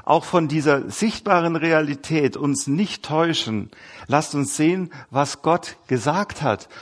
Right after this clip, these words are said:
Und lasst uns auf das achten, was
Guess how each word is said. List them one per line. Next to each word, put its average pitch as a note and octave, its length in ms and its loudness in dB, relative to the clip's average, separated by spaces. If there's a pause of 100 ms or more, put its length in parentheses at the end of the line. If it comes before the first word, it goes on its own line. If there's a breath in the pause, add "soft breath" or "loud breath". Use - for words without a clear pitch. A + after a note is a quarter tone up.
Und C3+ 140 -4
lasst E3 220 2
uns E3+ 160 -2
auf C3+ 120 2
das - 380 -2
achten, C#3+ 560 -4 (300 loud breath)
was C3 460 -4